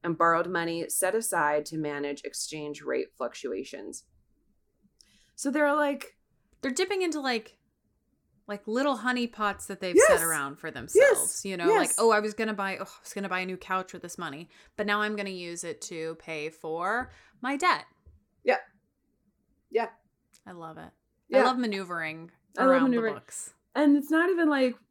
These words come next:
Speaker 1: "I'm gonna, I'm gonna use this money that I have set aside to pay off my, that I've set aside for my couch to pay off my debt." It's like, "I'm going to take Lizzie's couch <laughs>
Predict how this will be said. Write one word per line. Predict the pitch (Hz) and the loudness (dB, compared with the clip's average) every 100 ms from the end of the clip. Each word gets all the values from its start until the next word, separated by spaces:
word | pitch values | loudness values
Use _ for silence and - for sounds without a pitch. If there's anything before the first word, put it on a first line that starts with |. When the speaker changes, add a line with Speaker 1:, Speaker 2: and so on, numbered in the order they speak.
| - | 0
Speaker 1:
"I'm | 214 208 | 2 4
gonna, | 208 202 165 | 4 2 2
I'm | 190 190 | 2 2
gonna | 190 | 0
use | 180 180 190 160 | -2 -6 -8 -6
this | 190 175 | -6 -4
money | 180 170 170 | -2 -2 0
that | 156 - | 0 2
I | 151 | 2
have | 160 160 | 2 -4
set | - 156 | -4 -4
aside | 151 - 151 139 135 - - | -4 -2 0 0 0 -6 -8
to | - 156 | -10 -10
pay | - 151 | -6 -2
off | 143 139 | -2 -2
my, | 143 135 131 127 _ _ _ _ _ _ _ _ _ _ _ _ - | -2 -2 -4 -8 _ _ _ _ _ _ _ _ _ _ _ _ -4
that | 170 | 0
I've | 170 | 2
set | 165 160 | 2 2
aside | 160 156 | 2 -2
for | 151 | -2
my | 151 143 | -6 -2
couch | 147 120 - | -2 -2 -6
to | - | -6
pay | 151 | -2
off | 131 - | 0 -2
my | 117 | -6
debt." | 147 175 135 135 _ _ _ _ - | -2 0 0 -4 _ _ _ _ -4
It's | 180 185 | -2 2
like, | 180 170 - _ _ _ - | 2 0 -4 _ _ _ 0
"I'm | - 233 233 | 4 6 4
going | 214 220 208 | 4 2 0
to | 214 190 175 - _ _ _ _ _ _ _ - | -2 -2 -4 -6 _ _ _ _ _ _ _ 0
take | 202 196 | 2 2
Lizzie's | 175 220 208 190 | 6 6 6 -4
couch | - 143 160 196 - | -2 -2 0 0 -2
<laughs> | - | -4